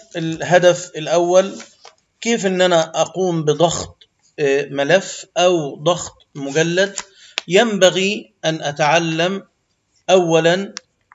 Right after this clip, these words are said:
آه، ما الهدف من ضغط الملف أو، آه، ضغط المجلد.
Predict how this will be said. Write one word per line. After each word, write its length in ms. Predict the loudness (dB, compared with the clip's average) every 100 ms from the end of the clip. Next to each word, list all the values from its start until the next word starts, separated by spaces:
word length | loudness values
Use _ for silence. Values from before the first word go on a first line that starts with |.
| _ _ _ _ -6
آه، 280 | -4 -4 -6
ما 200 | 2 4
الهدف 720 | 4 4 4 6 2 -4 -14 -8
من 520 | -4 -2 -2 -6 -10 -2
ضغط 520 | 0 0 -6 -18 _ -8
الملف 680 | -4 -2 -2 -2 -8 -20 _ _ _ _
أو، 440 | 4 4 2 -4 -8 -2
آه، 320 | 0 0 -2
ضغط 580 | -4 -4 -4 -16 _ _ _ -2
المجلد. 1300 | -2 -4 -10 -14 _ _ _ -8 -2 -2 -2 -8